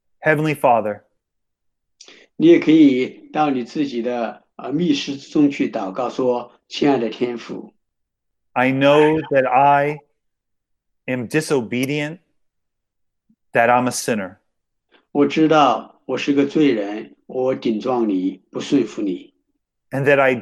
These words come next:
Speaker 1: desperately need your forgiveness for my sins.
Speaker 2: 我需要主，你来赦免我的罪。
Speaker 1: I believe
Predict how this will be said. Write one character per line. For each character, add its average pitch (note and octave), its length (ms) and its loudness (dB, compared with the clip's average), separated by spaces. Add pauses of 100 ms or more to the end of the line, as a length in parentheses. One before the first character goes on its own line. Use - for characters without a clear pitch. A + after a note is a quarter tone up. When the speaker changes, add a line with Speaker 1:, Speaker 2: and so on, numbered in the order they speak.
(100)
Speaker 1:
desperately D3+ 680 -2
need C3 340 -4
your A2+ 200 -2
forgiveness G#2+ 560 -8
for A2 180 -8
my G#2 200 -4
sins. F#2+ 580 -10 (640)
Speaker 2:
我 B2+ 280 0
需 - 220 -4
要 D3+ 240 6
主， G#2+ 340 -6
你 A#2+ 220 -2
来 A2+ 160 -6
赦 D#3 260 0
免 A2 220 0
我 G2 100 -4
的 G#2+ 100 -6
罪。 G#2+ 380 -6 (800)
Speaker 1:
I C#3 220 4
believe D3 680 4